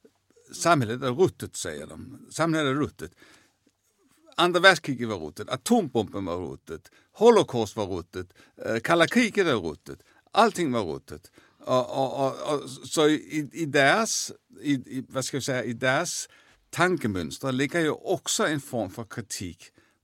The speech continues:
eh, en politisk kritik mot samhället. Den politiska kritiken var inte så tydlig i hippierörelsen i sig.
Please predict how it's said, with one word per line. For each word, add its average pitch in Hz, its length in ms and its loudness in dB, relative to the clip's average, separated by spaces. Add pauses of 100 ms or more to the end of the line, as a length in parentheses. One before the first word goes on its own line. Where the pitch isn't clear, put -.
(120)
eh, 90 300 -6
en 98 80 -10
politisk 151 580 -6
kritik 95 380 -8
mot - 240 -10
samhället. - 520 -14 (640)
Den 143 640 2
politiska 135 520 -2 (300)
kritiken 120 460 -8
var 95 180 -8
inte 143 340 -4
så - 140 -10
tydlig 90 420 -10
i 92 60 -8
hippierörelsen 95 960 -8 (140)
i - 80 -16
sig. 147 380 -6